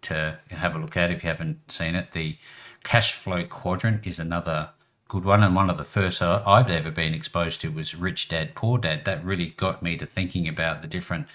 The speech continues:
uh, mentality towards financial, um, uh,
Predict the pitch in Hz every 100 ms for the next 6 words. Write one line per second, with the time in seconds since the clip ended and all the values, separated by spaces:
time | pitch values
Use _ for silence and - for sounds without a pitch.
0 | - - _ - 85 80 - - 98 113
1 | 131 - 131 160 98 71 65 - 92 82
2 | 80 78 - - - 87 85 85 82 -
3 | 80 78 - - - - 85 82 80 80
4 | 80 82 _ - 85 80